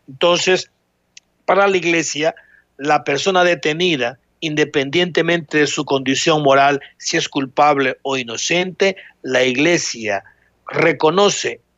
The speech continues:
en los detenidos y en todos los que sufren la imagen de su fundador, es decir, de Jesucristo nuestro Señor. Y abrazando a todos los afligidos, se esfuerza en aliviar sus necesidades y servir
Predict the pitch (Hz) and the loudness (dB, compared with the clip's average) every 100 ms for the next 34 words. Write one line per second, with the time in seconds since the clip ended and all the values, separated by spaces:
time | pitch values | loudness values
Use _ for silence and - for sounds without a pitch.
0 | - 147 143 139 139 135 143 147 202 175 | -10 -6 -2 -2 0 -2 -2 0 2 2
1 | 117 - - 160 139 131 123 190 196 190 | 0 -4 -8 -4 -4 -4 0 2 4 4
2 | 185 - 175 - 208 - 196 190 - - | 0 0 -2 0 0 2 -2 -2 -12 -8
3 | - 160 156 147 165 180 - 160 139 151 | 0 2 2 0 0 0 -2 -10 -6 -6
4 | - 139 - 143 131 127 120 110 - 123 | -6 -10 -10 -10 -4 -2 -2 -4 -4 -4
5 | 123 117 196 220 - - - 151 139 - | -2 -2 0 -2 -4 -18 -4 0 2 2
6 | - 135 185 - - 151 151 - _ 160 | 0 0 2 2 2 2 2 -4 _ -4
7 | 151 - 135 - 120 107 98 - - - | -2 -2 -4 -4 -4 -4 -4 -8 -16 -18
8 | - 165 160 156 151 151 226 254 240 165 | -6 2 4 6 4 2 0 0 2 2
9 | 147 - 180 170 156 151 156 147 156 151 | 2 0 0 2 2 0 -4 -6 -8 -4
10 | 226 214 - - - 247 240 - 143 143 | 0 0 0 -8 -4 0 0 0 0 2
11 | - 190 226 - - 214 226 220 196 147 | 2 0 0 -10 -8 -2 2 2 2 2
12 | 143 151 _ - 262 240 180 165 196 185 | 2 0 _ -4 0 0 0 2 0 0
13 | 170 160 156 165 156 - - _ _ 240 | 2 4 4 2 0 -10 -20 _ _ -6
14 | 233 226 190 151 170 | 0 0 0 -2 -4